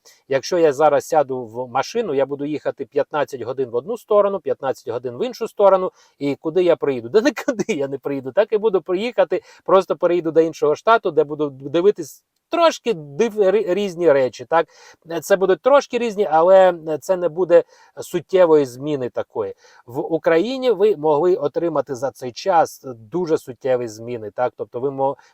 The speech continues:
могли побувати і в горах, ви могли побувати і на морі за цей час,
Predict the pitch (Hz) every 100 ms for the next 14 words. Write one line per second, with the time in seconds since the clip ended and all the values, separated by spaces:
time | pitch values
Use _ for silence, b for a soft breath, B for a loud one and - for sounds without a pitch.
0 | _ 139 143 135 123 131 123 123 - 220
1 | 170 196 196 190 135 123 120 120 117 123
2 | 120 - - 214 220 202 202 190 175 175
3 | - 160 - 180 165